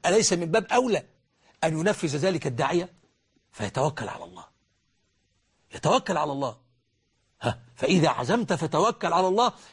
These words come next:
إن الله يحب المتوكلين"، وتكون دائما وأبدا واثقا فيما وعد الله به المؤمنين،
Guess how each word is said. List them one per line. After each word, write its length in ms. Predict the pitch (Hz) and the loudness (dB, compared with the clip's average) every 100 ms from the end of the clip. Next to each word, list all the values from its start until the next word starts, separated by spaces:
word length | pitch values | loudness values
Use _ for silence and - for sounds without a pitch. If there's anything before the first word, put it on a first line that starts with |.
| - | -2
إن 220 | 247 233 | 0 2
الله 300 | 196 196 233 | 0 2 2
يحب 380 | 196 - 240 156 | 2 0 -2 -2
المتوكلين"، 920 | 170 165 156 151 - 170 214 139 101 _ _ _ _ _ - - | -2 -2 -2 -2 -2 0 0 0 -6 _ _ _ _ _ -20 -2
وتكون 880 | 127 175 214 196 320 349 285 143 131 - | 2 2 2 4 6 6 4 -2 -14 -4
دائما 480 | 123 254 240 214 | 2 4 4 0
وأبدا 320 | 214 226 196 190 | 2 2 2 4
واثقا 560 | 254 311 294 - 160 - _ _ _ _ _ - | 4 4 0 -4 -6 -6 _ _ _ _ _ -10
فيما 360 | - 190 175 | 0 2 4
وعد 300 | 170 190 165 | 4 4 2
الله 320 | 156 160 175 | 0 2 2
به 140 | 147 156 | 2 0
المؤمنين، 720 | 143 147 135 147 156 123 120 | -2 -4 -4 -2 -2 -2 -8